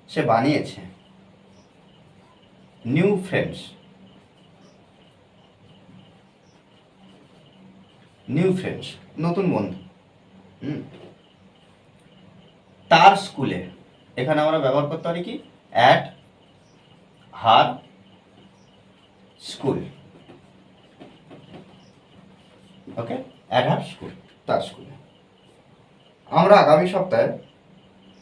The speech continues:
একটি ছোট ছুটিতে যাচ্ছি, তাহলে কারা যাচ্ছে? আমরা যাচ্ছি,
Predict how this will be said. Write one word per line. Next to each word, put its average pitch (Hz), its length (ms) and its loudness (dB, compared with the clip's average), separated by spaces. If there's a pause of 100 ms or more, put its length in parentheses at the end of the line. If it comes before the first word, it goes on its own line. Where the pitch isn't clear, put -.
(560)
একটি 143 220 -4 (160)
ছোট 185 180 -4 (680)
ছুটিতে 190 320 -2 (120)
যাচ্ছি, - 360 0 (260)
তাহলে 151 260 0
কারা 208 220 6
যাচ্ছে? - 220 2 (120)
আমরা 131 240 0
যাচ্ছি, 190 240 -8